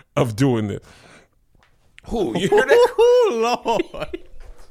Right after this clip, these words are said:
Speaker 1: I'm over here making popcorn with my knees.
Speaker 2: I would have loved to see if they kept the camera rolling, watching them all try and get up after eight minutes of being stiff.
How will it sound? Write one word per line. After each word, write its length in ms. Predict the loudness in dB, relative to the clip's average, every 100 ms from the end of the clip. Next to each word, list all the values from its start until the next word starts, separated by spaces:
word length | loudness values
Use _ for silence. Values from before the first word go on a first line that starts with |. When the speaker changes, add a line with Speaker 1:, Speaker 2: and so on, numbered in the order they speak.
| -16 -8 -8 -8 -16 -8
Speaker 1:
I'm 80 | 0
over 200 | 0 2
here 160 | 0
making 380 | 2 2 0 0
popcorn 580 | 4 4 4 0 2 2
with 140 | 2
my 180 | 0 -2
knees. 340 | -2 -4 -4 -6
Speaker 2:
I 100 | -4
would 180 | -2 -2
have 140 | -2
loved 400 | -2 -2 -4 -6
to 80 | -12
see 380 | -10 -8 -6 -6
if 100 | -6
they 140 | -8
kept 260 | -6 -6 -6
the 60 |
camera 400 | -10 -8 -6 -4
rolling, 340 | -4 -4 -4 0
watching 320 | 0 0 -2
them 160 | -4 -2
all 220 | -2 -2
try 240 | -2 -2
and 100 | -2
get 160 | -2 0
up 180 | 0 0
after 320 | -4 -4 -6
eight 220 | -6 -6 -6
minutes 320 | -6 -6 -8
of 80 | -6
being 240 | -6 -8
stiff. 680 | -8 -6 0 0 -2 -8